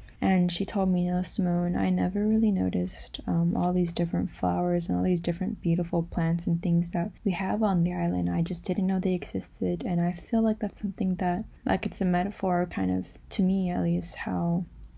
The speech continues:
a lot of people might view the, like, Guam in general, and that we just have so much to offer and so much is out there. And I will, hopefully, I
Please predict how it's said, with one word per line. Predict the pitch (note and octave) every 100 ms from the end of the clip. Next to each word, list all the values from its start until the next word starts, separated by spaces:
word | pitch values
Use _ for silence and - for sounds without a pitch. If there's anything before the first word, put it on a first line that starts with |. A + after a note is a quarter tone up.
| -
a | G#3
lot | G3+
of | G3
people | F#3 F#3+ F#3 G3
might | F#3+ F#3+
view | - F#3 F3+ F3+ F3+ - - - - - - -
the, | F#3+ - -
like, | F#3 F3+ E3+ - - - - - - - - - - - - - - - - -
Guam | F#3 F3 A3 F#3+
in | F3 E3+
general, | F3 F3+ F3+ E3+ E3+ E3+
and | - E3+ E3 E3 - - - - -
that | G3 F#3+
we |
just | F#3 F#3+
have | G3 F#3
so | - F#3
much | F#3 -
to | -
offer | F3 E3+ F3+
and | E3+ E3 - - - - -
so | - F#3+
much | F3+ F#3
is | F3
out | - - -
there. | F#3+ F3
And | E3+ F3 -
I | F3+ F3
will, | F#3 F3+ E3+ E3+ C4 -
hopefully, | - F#3+ G#3+ - F3+ E3 E3 F3 - -
I | - F#3+ F3+